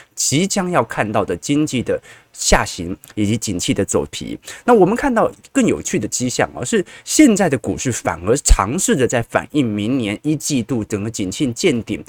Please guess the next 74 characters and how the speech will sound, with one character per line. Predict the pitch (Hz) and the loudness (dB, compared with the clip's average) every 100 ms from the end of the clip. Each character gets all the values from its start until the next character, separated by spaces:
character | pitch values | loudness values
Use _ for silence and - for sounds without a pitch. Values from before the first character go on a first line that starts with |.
| - | -6
再 | - 208 135 | 2 4 4
度 | 160 120 | 2 0
回 | - 107 | 0 0
到 | 131 101 | 0 -2
宽 | - 127 120 | 0 -2 0
松 | 123 123 | -6 -4
政 | 156 101 | -4 -4
策 | - 117 | -4 -4
的 | - | -2
一 | 110 | -2
环。 | - 76 - - - | -2 -4 -6 -18 -2
我 | 151 | 2
们 | 202 | 4
讲 | 143 | 2
的 | |
宽 | 131 175 | 2 0
松 | 170 170 | 0 0
政 | 160 117 | 0 0
策 | - 101 | 0 2
不 | 170 | 2
一 | 135 | 2
定 | 135 | 0
是 | 135 | -4
降 | 127 101 | -2 -4
息 | 90 - 65 | -4 -10 -4
啦， | 65 - | -4 -4
只 | - | -2
是 | 190 | 0
说 | 202 202 202 - _ | 2 2 0 -12 _
整 | - 120 95 101 | -2 0 0 0
个 | 110 | 0
升 | 104 175 180 | 2 0 -2
息 | - 110 | -2 0
的 | 110 | 0
循 | - 110 | 0 -6
环 | 107 107 | -4 -2
在 | 139 | -2
明 | 120 117 127 | 0 0 -2
年 | 123 123 | -4 0
第 | 151 139 | 2 2
一 | 151 | 2
季 | 147 - | 0 0
度 | 117 - - | -2 -2 -8
很 | - 165 | 0 0
有 | 185 | 0
可 | 110 | -2
能 | 92 | -4
就 | 107 | 2
会 | 117 | 4
完 | 98 92 113 | 4 0 -2
全 | 98 104 | -2 -4
结 | - 78 | -4 -6
束。 | - 127 - - | -2 -4 -4 -6
那 | - | 2
当 | 165 | 4
然， | 190 135 139 - - _ - | 6 4 0 -12 -20 _ -2
我 | 120 | 0
们 | 160 | 4
更 | 226 | 2
关 | 151 147 | 4 2
注 | 143 | 0
的 | 104 | -4
是 | 120 | -4
缩 | 113 143 143 | -2 0 2
表 | - | 0
的 | 67 | 0
问 | 107 104 | -4 -4
题 | - - | -8 -12
了 | - | -8
哈， | - 120 | -4 -2
因 | 139 | 0
为 | 131 - - | -2 -8 -12
缩 | - 190 190 | 0 2 4
表 | 120 98 - | 6 4 0